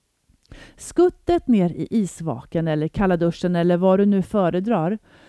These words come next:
drar i gasen för att det ska friges endorfiner och adrenalin i kroppen. Och det är bra för ämnesomsättningen, hörni, och vårt välmående. Och blodkärlen drar ihop sig och även det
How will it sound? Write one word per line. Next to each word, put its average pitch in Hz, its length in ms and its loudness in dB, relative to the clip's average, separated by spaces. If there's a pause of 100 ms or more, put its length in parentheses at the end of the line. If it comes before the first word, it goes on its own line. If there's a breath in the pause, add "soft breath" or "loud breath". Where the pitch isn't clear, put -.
(160 soft breath)
drar 233 600 0
i 233 120 0
gasen 233 600 -2
för 175 340 -2
att 180 120 -6
det 180 60 -6
ska 196 200 -4
friges 165 600 -4
endorfiner 214 840 0
och 170 100 -4
adrenalin 175 880 -2
i 160 80 -6
kroppen. - 580 -12 (420 soft breath)
Och 147 120 -8
det 175 420 -2
är 320 40 -2
bra 339 260 0
för 320 120 -4
ämnesomsättningen, 240 1300 0
hörni, 233 420 0 (100)
och - 480 -6
vårt 311 200 -4
välmående. 202 720 0
Och 165 140 -4
blodkärlen 190 720 -2
drar 143 200 -2
ihop 240 280 -2
sig 247 260 -2 (100)
och - 420 -14
även 240 340 4
det 196 340 -2